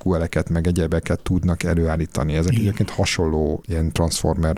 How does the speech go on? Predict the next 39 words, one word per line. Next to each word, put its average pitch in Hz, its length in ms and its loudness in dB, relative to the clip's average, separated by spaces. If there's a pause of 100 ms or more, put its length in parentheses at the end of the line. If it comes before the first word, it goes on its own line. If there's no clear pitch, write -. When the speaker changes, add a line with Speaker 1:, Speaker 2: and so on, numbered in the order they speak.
Speaker 1:
dolgok 80 400 0
szoktak - 340 -6
lenni. 87 300 2 (800)
Tehát 98 220 2
ugye 92 140 2
az 98 220 2
van, 98 160 2
nagyon 101 320 0
sok, - 420 -2
ö, 90 360 2
korábbi 85 460 0
kódból 87 520 0
előállít 87 440 0
valami 85 280 2
új 82 220 0
kódot. - 500 0 (140)
Eleve 123 460 2 (220)
valamilyen 127 440 2
értelemben 113 400 2
nem 110 180 2
ír 92 180 0
új 82 220 -2
kódot. 57 400 -2 (300)
Tehát 90 240 0
ez 95 60 6
mondjuk 95 300 0
elég 90 120 2
fontos. 87 380 0
Tehát, - 180 0
hogyha 98 160 0
most 98 180 0
te 101 120 2
nem 107 160 2
tudom, 104 160 0
milyen 95 160 2
speciális 92 440 0
algoritmust 95 640 -2
akarnál 85 440 2
föltalálni, 104 720 0